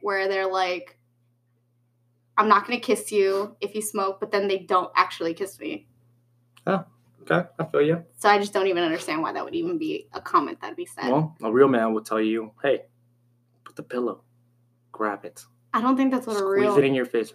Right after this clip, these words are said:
Speaker 2: real tight."
Speaker 1: I don't think that's what a
Speaker 2: "And
Speaker 1: real
Speaker 2: I'll see you in five minutes."
Speaker 1: Five minutes? That's it?
Speaker 2: <laughs>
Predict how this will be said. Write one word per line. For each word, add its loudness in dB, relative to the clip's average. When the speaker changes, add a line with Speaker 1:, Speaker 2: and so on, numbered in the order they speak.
Speaker 2:
real 4
tight." -12
Speaker 1:
I -8
don't -4
think -6
that's -4
what -4
a -2
Speaker 2:
"And 2
Speaker 1:
real 2
Speaker 2:
I'll 2
see 4
you 4
in -10
five -12
minutes." -20
Speaker 1:
Five 8
minutes? 6
That's 6
it? 8
Speaker 2:
<laughs> -14